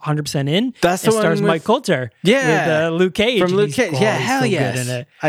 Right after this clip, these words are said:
Speaker 2: I,
Speaker 1: Yeah, definitely
Speaker 2: I have,
Speaker 1: watch that. It's
Speaker 2: that's
Speaker 1: great.
Speaker 2: on my list. I have been meaning to.
Speaker 1: Yeah, 'cause
Speaker 2: Uh,
Speaker 1: there's a new season coming out, and I just started watching it, and I was like,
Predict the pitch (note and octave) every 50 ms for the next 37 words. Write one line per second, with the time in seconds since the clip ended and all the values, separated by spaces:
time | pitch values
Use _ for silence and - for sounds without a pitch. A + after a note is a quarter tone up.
0 | D#3 D#3 C3 C#3+ D3+ D3+ D3 A#2 G#2+ B2 E3+ F#3+ D#3+ C3+ F#3+ F#3 E3 D#3+ D3 C3
1 | - D3+ A#2 - - - - - C#3 C3 D3 C#3 C3 C3 B2+ B2+ A#2+ A#2 A2+ G#2+
2 | G2+ - A#2+ A2 G#2 A2 G#2+ A2 A2+ A2 A2 A2 G#2 G#2 G#2 G#2 G#2 - G#2+ G2+
3 | G2 G2 G2 - D3+ C3 A2+ G#2 G3 F#3 E3 F#3+ D3+ F#3 F#3 F#3+ G3 E3+ - G#3
4 | G3+ F3+ E3+ E3+ D#3+ D3 E3 D3+ D3+ D3 D3 C#3+ C#3 C3+ C#3+ C3 B2+ C#3 D3+ -
5 | - D3 C#3 C#3+ C3 B2+ C3+ C3 - F3 F3 E3+ C#3+ C3 B2+ A#2+ B2+